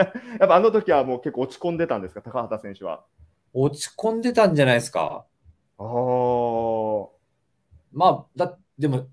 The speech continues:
Speaker 2: 正直僕も試合出てないのに、「お前に構ってるよねえよ」っていうのが本音ではあったかもしれないですけど。
Speaker 1: はい。<laughs> はいはいはいはいはいはい。
Speaker 2: でも多分あの時彼は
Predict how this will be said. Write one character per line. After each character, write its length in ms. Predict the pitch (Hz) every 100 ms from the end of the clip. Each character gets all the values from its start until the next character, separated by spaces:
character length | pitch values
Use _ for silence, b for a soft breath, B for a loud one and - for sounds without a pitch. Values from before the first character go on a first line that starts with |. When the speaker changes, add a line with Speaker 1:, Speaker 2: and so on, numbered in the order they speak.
| _
Speaker 2:
正 220 | - 190
直 220 | 208 233
僕 240 | 156 131 170
も 100 | 190
試 200 | 185 202
合 60 |
出 120 | 202 233
て 120 | 202
な 100 | 180
い 60 |
の 100 | 151
に、 380 | 120 107 98 95 -
「お 60 |
前 180 | 143 175
に 80 | 190
構 200 | 185 214
っ 80 | 190
て 100 | 160
る 60 |
よ 180 | 135 131
ね 140 | 151
え 40 | 185
よ」 140 | 156 131
っ 20 |
て 100 | -
い 20 |
う 20 | 110
の 60 |
が 60 | 95
本 180 | 135 147
音 60 |
で 180 | 160 147
は 80 | 120
あ 40 |
っ 80 | 135
た 100 | 117
か 60 | 101
も 80 |
し 100 | 95
れ 60 | 107
な 80 | 101
い 20 |
で 60 | 95
す 80 |
け 100 | -
ど。 140 | 90 90
Speaker 1:
は 80 | 82
い。 40 |
<laughs> 460 | 78 - - _ _
は 120 | 151
い 100 | 135
は 80 | 139
い 80 | 117
は 80 | 117
い 60 |
は 100 | 104
い 60 | 104
は 120 | 101
い 40 | 98
は 180 | 95
い。 100 | 82 _ _ _
Speaker 2:
で 80 | 160
も 100 | 143
多 140 | 160
分 100 | 185
あ 80 | 143
の 80 | 180
時 300 | 196 175 160 _
彼 300 | - 190 180
は 580 | 147 117 104 95 90